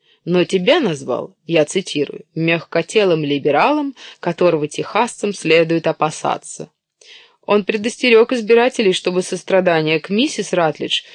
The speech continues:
не повлияло на их голосование в ноябре. Как ты намерена ответить?" "Никак. Пока никак. Этот надменный сукин сын хочет меня спровоцировать,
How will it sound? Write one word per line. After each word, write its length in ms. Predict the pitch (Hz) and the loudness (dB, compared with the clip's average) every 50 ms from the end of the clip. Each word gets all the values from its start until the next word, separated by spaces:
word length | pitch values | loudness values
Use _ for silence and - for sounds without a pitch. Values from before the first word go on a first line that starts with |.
| - - _ | -20 -10 _
не 120 | 208 214 | -2 0
повлияло 560 | 220 - - 220 208 226 226 233 247 262 285 294 | 2 4 4 4 6 6 4 4 4 4 2 2
на 220 | 294 294 277 277 | 2 2 2 2
их 80 | 254 202 | 4 4
голосование 680 | 226 247 254 - - 233 202 190 190 202 214 226 233 | 4 4 4 2 0 0 2 2 2 2 2 2 0
в 80 | 220 | 0
ноябре. 560 | 226 233 240 233 220 170 151 131 117 127 147 - _ _ _ _ _ _ _ _ _ _ _ _ _ _ _ _ _ _ _ | 0 0 0 0 0 0 -2 -2 -4 -6 -8 -12 _ _ _ _ _ _ _ _ _ _ _ _ _ _ _ _ _ _ _
Как 200 | - 208 202 - | -2 -2 -2 0
ты 120 | - 180 | 0 0
намерена 500 | 180 185 175 180 180 170 165 170 175 175 | 2 2 2 2 2 2 2 2 0 0
ответить?" 800 | 170 - 180 175 - - 165 175 147 - - 110 - - - _ _ _ _ _ _ _ _ _ _ _ _ _ _ _ _ _ _ _ _ _ _ _ - - - - _ _ _ _ | -4 -6 -8 -10 -8 -4 -2 -2 -2 -4 -8 -16 -18 -20 -20 _ _ _ _ _ _ _ _ _ _ _ _ _ _ _ _ _ _ _ _ _ _ _ -20 -20 -20 -20 _ _ _ _
"Никак. 720 | 190 208 214 226 214 - 220 175 151 - - - _ _ _ _ _ _ _ _ _ _ _ _ _ _ _ _ | 2 4 4 4 4 2 2 2 0 -2 -6 -14 _ _ _ _ _ _ _ _ _ _ _ _ _ _ _ _
Пока 360 | - 185 196 - - 214 180 | 0 0 0 2 2 2 2
никак. 640 | 160 151 147 139 - - 143 151 - - - _ _ _ _ _ _ _ _ _ _ _ _ _ _ _ _ _ _ _ _ - _ _ _ _ _ _ | 2 0 -4 -6 -6 -8 -8 -8 -10 -14 -20 _ _ _ _ _ _ _ _ _ _ _ _ _ _ _ _ _ _ _ _ -20 _ _ _ _ _ _
Этот 320 | - 190 185 - 190 175 | 0 0 0 0 -2 -2
надменный 640 | 190 185 185 185 175 175 190 185 185 180 180 180 180 | 0 0 2 0 0 2 2 2 2 4 2 2 2
сукин 360 | 160 - 180 175 165 180 165 | 0 0 -2 -2 0 0 -2
сын 260 | 160 - - 180 170 160 | -2 -2 -2 -2 -2 0
хочет 380 | - - 175 165 - 165 156 | 0 0 2 2 0 -2 -2
меня 220 | 175 170 170 170 165 | -2 0 0 0 -2
спровоцировать, 1120 | - - - 185 175 165 170 170 - - - 233 208 175 156 139 131 - - - - - | -2 0 0 2 2 4 2 0 0 2 2 4 4 4 4 2 -2 -4 -8 -16 -20 -20